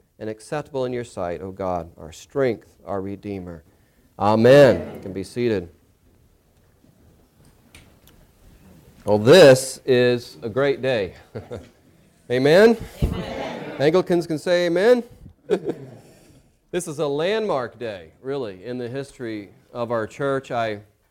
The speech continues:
Speaker 1: went back and looked at some history, a, a sketch of the history of our wanderings.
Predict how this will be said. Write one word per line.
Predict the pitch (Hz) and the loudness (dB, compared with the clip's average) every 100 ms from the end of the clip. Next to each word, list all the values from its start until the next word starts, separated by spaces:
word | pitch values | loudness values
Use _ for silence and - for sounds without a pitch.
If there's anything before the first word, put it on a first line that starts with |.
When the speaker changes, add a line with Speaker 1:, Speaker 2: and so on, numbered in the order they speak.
| _ _ _ _ _ _ | _ _ _ _ _ _
Speaker 1:
went | 120 127 117 | -4 -4 0
back | 123 131 | 0 0
and | 120 110 | -2 -4
looked | 127 123 | -4 -6
at | 110 | -8
some | - 113 107 | -4 -4 -6
history, | - 139 147 147 135 | -4 -4 -4 -6 -4
a, | 113 104 | -4 -6
a | 101 | -10
sketch | - - 147 147 | -10 -4 -4 -4
of | 131 | -8
the | 120 | -8
history | 120 143 143 143 | -6 -8 -6 -8
of | 120 117 | -6 -4
our | 123 120 | -4 -2
wanderings. | 123 147 170 123 113 104 87 - - | -4 -4 -6 -8 -8 -10 -14 -20 -20